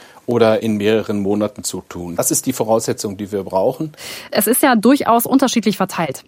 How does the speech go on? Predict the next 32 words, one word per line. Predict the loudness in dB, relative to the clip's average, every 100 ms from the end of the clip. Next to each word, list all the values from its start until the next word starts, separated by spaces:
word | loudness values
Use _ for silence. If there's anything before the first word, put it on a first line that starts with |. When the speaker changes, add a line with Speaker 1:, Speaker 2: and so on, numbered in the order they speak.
| _
Speaker 2:
in | 0
Deutschland. | 0 0 -4 -6 -6
Sowohl | 0 4 6
das | 4 2
Problem | 2 4 6
könnte | 6 4 4
ja | 4
in | 2
Zukunft | -2 2 6 6 4 2
den | 2 2
einen | 0 2
oder | 2 2
anderen | 2 2
Raum | 4 4 4
härter | 4 2 2 0
treffen | 0 0 0 0
als | 0 -2
den | -2
anderen. | 2 4 4 4
Es | 0 -2
wird | -2 0 2
einen | 0
Unterschied | 2 0 0 -2
vielleicht | 0 0 2 0
auch | 2
sein | 2 2
zwischen | 0 0 2 4 4 2
Land | 0 0 0 0
und | -2
Stadt. | -2 -4 -6 -6 -10 -8 -6 -6 -2
Für | 0 2
wen | 4 4